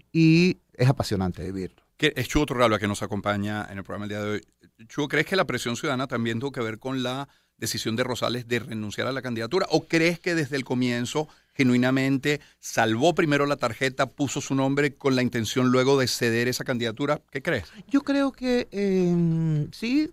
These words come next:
Speaker 1: mm, algo, algo influyó ciertamente la presión ciudadana, pero, este, yo que soy, mm, no hipercrítico, pero sí, eh,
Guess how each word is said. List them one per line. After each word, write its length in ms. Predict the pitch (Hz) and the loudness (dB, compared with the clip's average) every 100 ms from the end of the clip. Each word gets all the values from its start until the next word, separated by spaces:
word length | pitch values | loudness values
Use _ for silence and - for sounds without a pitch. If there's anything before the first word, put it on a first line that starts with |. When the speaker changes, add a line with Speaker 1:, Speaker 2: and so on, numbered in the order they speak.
| - | -8
Speaker 1:
mm, 340 | 151 135 120 117 | -8 -6 -4 2
algo, 540 | 151 170 185 180 160 | 2 4 6 6 6
algo 760 | 143 147 165 165 156 139 107 - _ _ | 4 2 4 6 6 6 2 -4 _ _
influyó 640 | 165 156 151 120 127 147 | 0 0 0 2 4 4
ciertamente 680 | - - 120 139 135 127 131 | 0 -2 -2 -2 -2 -2 -2
la 240 | 139 135 - | 2 2 2
presión 300 | 120 - 113 | -4 -4 -4
ciudadana, 520 | - 123 127 156 151 - - 127 _ | 0 4 6 6 4 0 -12 -20 _
pero, 400 | - 180 175 196 - | 6 6 8 4 4
este, 640 | 143 - 139 123 120 107 - | 0 0 2 6 6 4 2
yo 360 | 127 139 170 - | 6 8 8 4
que 400 | 120 107 101 - | 0 0 -2 -8
soy, 960 | - 113 110 120 123 135 139 131 110 - _ _ _ | 0 4 4 4 6 6 6 4 2 -2 _ _ _
mm, 260 | - 87 87 85 _ _ | -20 -18 -18 -18 _ _
no 140 | 139 | 6
hipercrítico, 840 | 160 175 226 190 185 220 170 131 110 | 6 6 2 2 -4 -4 -4 -2 0
pero 200 | 151 143 | 2 2
sí, 640 | 127 - 143 139 160 196 - _ _ _ _ - | 0 -2 2 4 4 0 -4 _ _ _ _ -10
eh, 300 | 101 85 | -6 -6